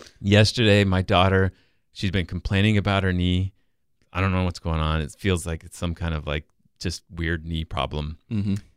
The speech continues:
Speaker 1: So she wasn't gonna necessarily play in the game. It was like, maybe it's probably the responsible adult thing of me as manager of the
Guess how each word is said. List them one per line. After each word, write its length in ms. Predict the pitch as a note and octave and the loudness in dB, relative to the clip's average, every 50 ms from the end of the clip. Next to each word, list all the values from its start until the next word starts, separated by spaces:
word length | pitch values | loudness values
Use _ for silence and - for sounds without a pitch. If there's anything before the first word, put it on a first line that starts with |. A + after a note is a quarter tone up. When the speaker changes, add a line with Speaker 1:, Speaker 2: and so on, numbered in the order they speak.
| _ _ _ _ _ _ _ _ - A#2 - _ _ _ _ _ _ _ _ _ _ _ _ _ _ _ _ _ _ _ _ | _ _ _ _ _ _ _ _ -18 -18 -18 _ _ _ _ _ _ _ _ _ _ _ _ _ _ _ _ _ _ _ _
Speaker 1:
So 260 | - - B2 A2 G#2 | -4 2 4 4 4
she 160 | F#2+ - A2 | 4 2 2
wasn't 240 | G2 G2+ F#2 G2+ - | 2 2 2 2 -2
gonna 180 | F2+ F#2 G2 F2+ | -6 -6 -6 -4
necessarily 460 | F2+ F2+ E2+ - - E2 E2 D#2+ D#2+ | -4 -6 -6 -6 -6 -4 -4 -4 -4
play 400 | D#2+ - - - D#2 D2+ D2+ D2+ | -6 -8 -10 -6 -4 -4 -4 -4
in 80 | C#2+ | -6
the 60 | D2 C#2+ | -8 -10
game. 240 | - C2+ C2 A#1+ | -12 -12 -12 -12
It 20 | - | -14
was 100 | - - | -14 -14
like, 160 | C#2+ C#2 C2+ | -16 -14 -8
maybe 280 | D#2 E2+ E2+ E2 D#2+ - | -6 -4 -4 -4 -6 -4
it's 180 | - G#2 F#2+ - | -2 -2 -2 0
probably 260 | - B2+ C#3 D#3 D3+ | 2 4 6 6 6
the 100 | B2 A2 | 6 4
responsible 600 | G2 G2 - - - G#2 G#2 G#2 - - - G2 F#2 | 2 2 0 0 2 2 2 2 2 0 0 0 0
adult 380 | E2+ D#2 - F#2+ G2 G2 - | 2 2 2 2 2 2 0
thing 260 | - - A2+ A2 A2+ | 0 2 2 4 4
of 100 | A2+ G2+ | 2 2
me 320 | G2+ G#2 A2 A2+ A#2+ B2 - | 2 2 4 4 4 2 2
as 200 | - E2 D#2 F2 | 0 -2 -2 0
manager 500 | E2+ E2 F2 F#2 F#2 F2 G2 F#2+ F#2 F#2 | 0 0 2 2 0 0 0 -2 0 0
of 160 | F#2 E2+ F2+ | -2 -2 -2
the 200 | F#2 F2+ E2+ | -4 -4 -4